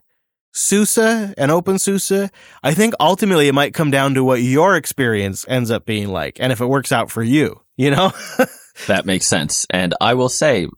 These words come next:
Speaker 2: for anybody who feels like Chris, that it's, you know, difficult to manage your susa servers, there is a great vendor called the Mad Botter Inc in Florida that's so happy to help you.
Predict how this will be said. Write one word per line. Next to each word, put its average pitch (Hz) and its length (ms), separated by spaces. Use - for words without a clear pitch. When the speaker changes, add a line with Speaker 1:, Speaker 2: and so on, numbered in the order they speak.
Speaker 2:
for - 200
anybody 131 360
who 90 120
feels 90 260
like 71 140
Chris, - 300
that 73 100
it's, - 320
you 95 80
know, 73 160
difficult 131 460
to 90 60
manage 87 360
your - 80
susa - 300
servers, 90 440
there 135 120
is 117 120
a 87 40
great 92 440
vendor 120 320
called - 240
the - 40
Mad 92 300
Botter 101 260
Inc 113 240
in 82 120
Florida 113 360
that's - 540
so 160 240
happy 90 320
to - 80
help 73 240
you. - 140